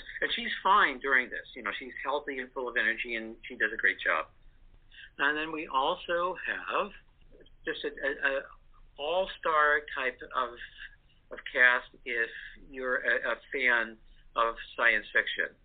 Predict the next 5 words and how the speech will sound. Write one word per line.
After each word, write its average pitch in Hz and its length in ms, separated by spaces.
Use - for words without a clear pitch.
Uh, 120 400
we 123 320
have 120 380
Robert 156 320
Picardo, 135 580